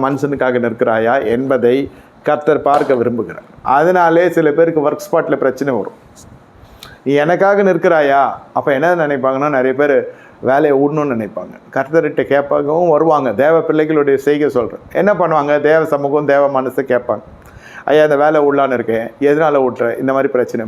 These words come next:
பிரச்சனைக்காக நீ வேலை விட்டா, இன்னொரு இடத்துல அதே பிரச்சனை வந்துச்சுன்னா என்ன பண்ணுவீங்க? இருக்கிற இடத்துல வர பிரச்சனையை ஜெயிச்சு காட்ட வேண்டும். இவன் நினைச்சா நாட்டை விட்டே ஓடி இருக்கலாம்,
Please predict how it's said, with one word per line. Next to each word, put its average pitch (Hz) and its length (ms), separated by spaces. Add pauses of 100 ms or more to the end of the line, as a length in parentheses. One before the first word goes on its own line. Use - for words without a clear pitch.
பிரச்சனைக்காக 170 920
நீ 170 100
வேலை 156 260
விட்டா, 131 420 (480)
இன்னொரு 196 320
இடத்துல 190 140
அதே 180 200
பிரச்சனை 170 320
வந்துச்சுன்னா 156 180
என்ன 143 160
பண்ணுவீங்க? 104 480 (1600)
இருக்கிற 220 400
இடத்துல 202 140
வர 165 160
பிரச்சனையை 156 540
ஜெயிச்சு 180 160
காட்ட 156 260
வேண்டும். 117 320 (100)
இவன் 151 200
நினைச்சா 165 260
நாட்டை 165 320
விட்டே 175 180
ஓடி 165 160
இருக்கலாம், 139 320